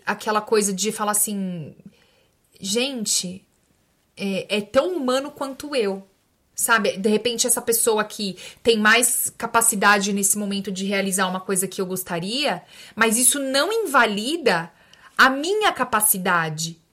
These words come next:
O fato, o meu marido fala uma coisa muito óbvia, mas muito incrível, que é, "Carol,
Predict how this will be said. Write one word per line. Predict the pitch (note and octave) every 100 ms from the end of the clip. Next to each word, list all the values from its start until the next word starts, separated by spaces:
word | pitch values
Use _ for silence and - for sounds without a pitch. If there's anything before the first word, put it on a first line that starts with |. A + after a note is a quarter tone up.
| _ _ -
O | G#3+
fato, | - C4 D4+ D4 - _ _ - _ F#3 G3+ G#3
o | A#3
meu | C4 D#4
marido | D4+ D4+ D4+
fala | D4
uma | C4+
coisa | C4+ B3
muito | C4 C#4+ E4+ D4 A#3 F#3
óbvia, | A3 A#3 G#3 G#3+
mas | G3 G3+
muito | A#3+ B3
incrível, | C#4+ B3 A#3 A#3+
que | - B3
é, | F#3 F3
"Carol, | A3 G#3+ A3+ F#3 F3